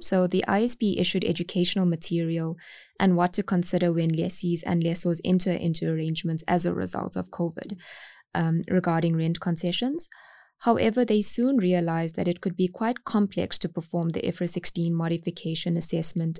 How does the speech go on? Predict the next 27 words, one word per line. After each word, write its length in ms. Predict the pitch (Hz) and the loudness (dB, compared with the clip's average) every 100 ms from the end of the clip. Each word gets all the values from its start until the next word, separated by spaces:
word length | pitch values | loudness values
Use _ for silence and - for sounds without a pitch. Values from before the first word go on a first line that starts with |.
| - | 0
and 100 | 180 | 0
apply 360 | 175 190 185 190 | 0 0 2 2
the 120 | 180 | 0
requirements 600 | 170 - 165 165 170 - | -2 -6 -6 -4 0 0
to 140 | 170 - - | 0 -6 -4
a 100 | 180 | -2
potentially 540 | 175 - 190 190 220 180 | -2 -2 -2 0 0 0
large 440 | 160 165 175 - | 0 0 -2 -4
volume 380 | 170 160 160 165 | -4 -2 -2 -4
of 180 | 175 - | -8 -10
leases, 460 | - - 202 277 - - - - _ _ | -10 -6 -4 -4 -8 -20 -20 -20 _ _
particularly 580 | 247 277 277 277 254 220 | 0 0 2 2 4 4
in 180 | - 190 | 4 4
light 260 | 175 180 185 | 6 4 0
of 140 | 180 | 0
the 100 | 185 | 4
many 340 | 175 180 185 - | 4 4 2 0
other 220 | 185 190 | 0 0
challenges 560 | 185 165 160 160 170 165 | -4 -4 -2 -2 -2 -2
that 200 | 165 160 | -4 -2
lessees 480 | 165 160 175 160 - | -2 -2 -2 -4 -2
are 200 | 165 160 | -4 -4
currently 480 | 160 190 196 185 160 | 0 2 4 2 -2
facing 400 | - 175 - 165 | -4 -4 -2 0
during 300 | 180 175 170 | 2 2 2
the 100 | - | -4
pandemic. 640 | 180 180 - - 196 - | -8 -8 -8 -8 -10 -14